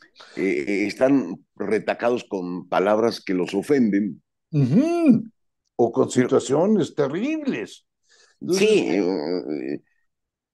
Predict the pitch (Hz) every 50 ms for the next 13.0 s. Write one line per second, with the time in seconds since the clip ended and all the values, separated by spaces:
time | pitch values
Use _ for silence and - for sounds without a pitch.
0 | _ - - - 87 71 - 139 165 190 190 - 185 175 139 147 127 139 143 143
1 | 139 127 120 131 135 117 110 110 120 110 - - _ _ _ _ _ _ _ _
2 | _ 135 131 147 160 156 156 - _ - - - - - 139 196 226 196 143 -
3 | - - - - 175 - - - 240 269 294 285 269 - 269 262 277 - - 254
4 | 247 240 247 269 277 262 226 233 247 240 233 254 254 254 - 262 269 247 196 170
5 | 147 110 - _ _ _ _ _ _ _ _ _ _ _ _ _ - 185 196 202
6 | 185 - - 170 165 190 180 165 185 190 185 - 254 247 240 226 233 277 254 -
7 | - - 214 139 120 104 104 - 131 123 120 - 151 147 131 113 107 110 120 127
8 | 131 - - 143 127 123 127 127 123 120 117 104 95 - - _ - 120 110 87
9 | - - - - _ - 80 - - - - 202 240 262 269 262 233 196 190 202
10 | 214 226 226 226 233 233 226 226 247 233 233 233 226 220 214 214 220 220 220 226
11 | 233 226 226 220 - 233 226 226 208 151 104 - _ _ _ _ _ _ _ _
12 | _ _ _ _ - 139 131 139 160 170 - - 190 185 202 196 170 180 180 180